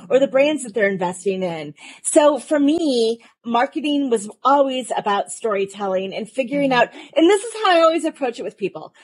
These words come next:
Speaker 1: When you're at a party and you are in a cocktail party and there's a group of people talking and they look like they're having a lot of fun and they're, they're laughing and engaging, don't you want to be a part of that group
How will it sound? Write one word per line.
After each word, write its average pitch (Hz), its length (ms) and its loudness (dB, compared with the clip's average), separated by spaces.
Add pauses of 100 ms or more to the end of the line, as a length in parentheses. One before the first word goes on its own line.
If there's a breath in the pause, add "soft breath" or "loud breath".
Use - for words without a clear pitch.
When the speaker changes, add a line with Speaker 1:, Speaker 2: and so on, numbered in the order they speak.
(160 loud breath)
Speaker 1:
When 311 220 2
you're 381 120 4
at 453 160 2
a - 40 -20
party 294 560 -2 (200 soft breath)
and 269 160 2
you 294 480 0
are 254 360 0
in 240 180 -6
a 226 60 -8
cocktail - 420 -14
party 277 460 -12 (200 soft breath)
and 254 80 -8
there's 262 140 -2
a 240 40 -16
group 247 180 -14
of 262 80 -16
people 285 240 -6
talking 294 560 -6 (240 soft breath)
and 269 120 4
they 254 120 4
look 285 180 2
like 285 160 2
they're 277 100 4
having 262 260 2
a 254 60 0
lot 233 200 2
of 240 80 -8
fun 240 260 0
and 226 180 -4
they're, 226 200 0
they're 226 180 0
laughing 226 460 -2
and 233 80 -6
engaging, 226 420 0
don't 277 160 4
you 381 100 -4
want 403 120 0
to 381 40 -4
be 302 140 -2
a - 60 -4
part 254 200 0
of 269 60 4
that 254 180 0
group 247 320 -2